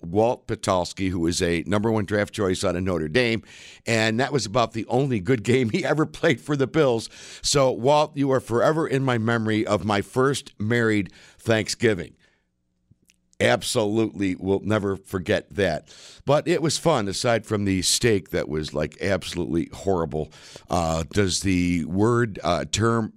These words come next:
shoe leather mean anything to you? By the way, eight oh three oh nine thirty is the number to get on board if you want to join in the conversation at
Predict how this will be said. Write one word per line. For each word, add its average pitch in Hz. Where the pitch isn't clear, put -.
shoe -
leather 90
mean 92
anything 85
to 92
you? 71
By 160
the 160
way, 127
eight 123
oh 131
three 120
oh 110
nine 110
thirty 110
is 95
the 104
number 107
to 113
get 107
on 92
board 110
if -
you 110
want 104
to 90
join 104
in 127
the 104
conversation 104
at 95